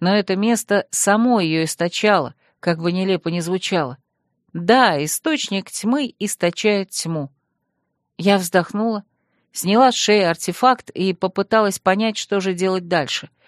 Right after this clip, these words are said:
Нужно бросить кулон туда, в темноту, но что-то смущало, не хватало какой-то мелочи,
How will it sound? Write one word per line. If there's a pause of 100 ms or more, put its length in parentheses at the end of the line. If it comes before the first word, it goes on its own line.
(300)
Нужно
бросить
кулон
туда,
в
темноту, (360)
но
что-то
смущало,
не
хватало
какой-то
мелочи,